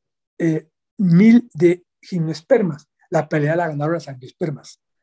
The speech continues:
Se adaptaron perfecta más, perfectamente más a un recurso casi inagotable, que es la luz. Por favor, la siguiente. En la Tierra, las plantas definen y dan forma a los ecos-, a los ecosistemas de los cuales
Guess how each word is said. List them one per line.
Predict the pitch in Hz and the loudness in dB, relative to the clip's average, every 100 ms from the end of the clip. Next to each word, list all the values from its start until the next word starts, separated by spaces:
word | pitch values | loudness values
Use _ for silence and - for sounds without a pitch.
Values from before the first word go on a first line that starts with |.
| _ - | _ -6
Se | 156 | -4
adaptaron | 139 - 160 165 | -4 -2 -2 0
perfecta | 151 - 151 147 160 | -4 -8 -10 -4 -2
más, | 156 160 _ _ _ - | -2 -4 _ _ _ -12
perfectamente | 143 151 180 170 170 165 | -10 -6 -4 -4 -2 -2
más | 156 185 - _ _ _ _ | -2 -4 -8 _ _ _ _
a | 165 | -8
un | 165 175 190 | -6 -4 -6
recurso | 202 185 - 202 165 226 | -4 -6 -4 -6 -4 -2
casi | 202 180 | -2 -2
inagotable, | 190 165 151 147 226 160 120 _ _ _ | -2 -4 -8 -6 -4 -4 -8 _ _ _
que | - 156 | -8 -6
es | 165 | -4
la | 175 160 | -4 -4
luz. | 196 - _ _ _ _ _ _ _ _ | -4 -6 _ _ _ _ _ _ _ _
Por | 151 | -16
favor, | 147 156 | -10 -8
la | 160 | -8
siguiente. | 139 139 147 147 - _ _ _ _ _ _ _ _ _ _ _ _ _ _ _ _ _ _ _ _ _ | -10 -10 -10 -10 -16 _ _ _ _ _ _ _ _ _ _ _ _ _ _ _ _ _ _ _ _ _
En | 190 | -2
la | 180 175 | 0 2
Tierra, | 233 247 | 2 2
las | 233 - | 2 -4
plantas | - 208 208 220 | -8 -8 -6 -8
definen | 156 147 233 233 247 | -8 -6 -4 -4 -6
y | 151 | -8
dan | 160 170 | -8 -6
forma | 196 196 | -6 -6
a | 180 | -6
los | 165 143 | -8 -10
ecos-, | 147 156 143 _ _ - | -12 -14 -16 _ _ -2
a | 170 | -2
los | 147 | 0
ecosistemas | 156 160 143 143 190 208 | -2 -2 -4 -4 -2 -2
de | 165 147 | -2 -4
los | - | -6
cuales | 170 190 185 | -2 -2 -2